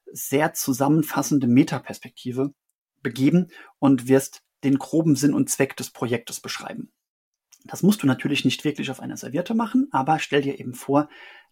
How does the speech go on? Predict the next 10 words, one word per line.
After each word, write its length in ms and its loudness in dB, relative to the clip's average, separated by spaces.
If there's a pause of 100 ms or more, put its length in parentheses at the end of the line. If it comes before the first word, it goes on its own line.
der 140 0
Platz 400 -2
wäre 300 -2 (200)
zunächst 640 -2
mal 140 -8
begrenzt, 500 -4
sodass 240 -8
du 100 -10
dich 200 -6
wirklich 340 -2